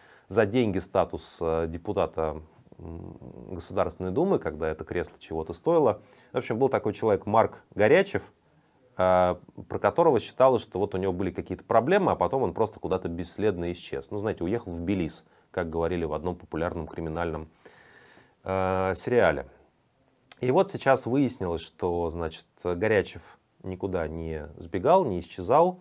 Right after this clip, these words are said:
а что его расчленили тогда же в девяносто седьмом году, расчленил его будущий помощник замминистра,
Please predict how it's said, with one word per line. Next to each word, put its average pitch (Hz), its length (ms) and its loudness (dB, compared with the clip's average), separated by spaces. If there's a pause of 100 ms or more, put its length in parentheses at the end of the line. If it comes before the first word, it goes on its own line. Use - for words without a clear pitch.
(380)
а 82 140 -4
что 101 400 -2
его 107 460 2
расчленили 117 760 -2
тогда 90 400 0
же 85 140 -4
в 73 80 -12
девяносто 80 400 -6
седьмом 80 380 -8
году, 120 460 0
расчленил 101 600 -4
его 117 180 0
будущий 104 480 -2
помощник 90 580 -4
замминистра, 82 920 -6